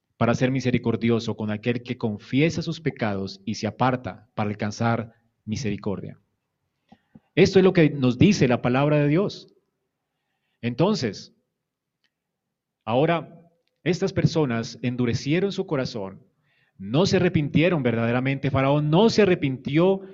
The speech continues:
verdaderamente, no quería caminar en obediencia, no quiso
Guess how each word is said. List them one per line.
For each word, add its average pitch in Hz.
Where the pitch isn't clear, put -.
verdaderamente, 117
no 170
quería 185
caminar 160
en 131
obediencia, 139
no 156
quiso 175